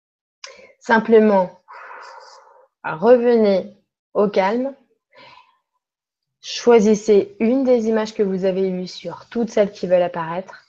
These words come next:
Et celle-là, ça sera la bonne. On choisit une des images, on plante le décor. D'accord ? Maintenant, je peux voir, ok, s'il y a des personnages qui m'accompagnent.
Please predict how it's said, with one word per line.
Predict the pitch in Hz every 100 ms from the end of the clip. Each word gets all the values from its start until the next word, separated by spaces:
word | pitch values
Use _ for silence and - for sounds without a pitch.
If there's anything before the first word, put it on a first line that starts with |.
| _ _ - _
Et | -
celle-là, | - - 175 175 202
ça | 226
sera | - 220
la | 220
bonne. | 190 175 - _ _ _ _ _ _ _ _ _ _ _ - - - - -
On | 202
choisit | 202 202 180 185
une | 175
des | 170 165
images, | 165 165 202 - _
on | 196
plante | - 208 202
le | 214
décor. | 196 202 - - - _ _ _ _ _ _ -
D'accord ? | 196 190 233 277 - - - - - -
Maintenant, | 214 220 277
je | 262 208
peux | 202 208 202 - _ _
voir, | 190 185 196 196 220 240 285 311 311 - - _ _ _
ok, | 190 - 220 294 _
s'il | _ - 208
y | 214
a |
des | 180
personnages | 175 262 262 - 220 196 185 - - _ _ _ _ _ -
qui | - 294
m'accompagnent. | 269 226 226 226 208 175 180